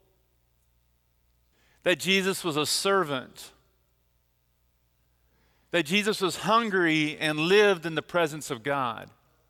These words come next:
And he said that we are to be like him, that we, we are to, to seek to be like Jesus. And in this section, he turns toward the church and says,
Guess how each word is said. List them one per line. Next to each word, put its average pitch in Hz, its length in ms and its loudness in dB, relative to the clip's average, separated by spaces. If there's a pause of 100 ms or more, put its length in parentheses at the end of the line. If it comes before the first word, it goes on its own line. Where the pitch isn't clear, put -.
(1500)
And 160 60 0
he 180 60 2
said 190 260 2
that 190 120 0
we 220 220 2
are 208 80 4
to 185 160 -4
be 208 300 2
like 165 280 4
him, 151 280 -4
that 156 180 0
we, 196 240 0
we 202 280 0
are 180 280 4
to, 170 420 -2 (540)
to 175 360 -2 (680)
seek - 560 0
to 196 100 -4
be 240 320 0
like 180 300 2
Jesus. 123 760 -4 (920)
And 165 140 0
in 226 100 2
this 247 140 0
section, 233 440 0
he 160 120 -4
turns 247 600 -2
toward 196 720 0
the 156 80 -6
church 208 460 0
and 175 100 -8
says, 170 540 2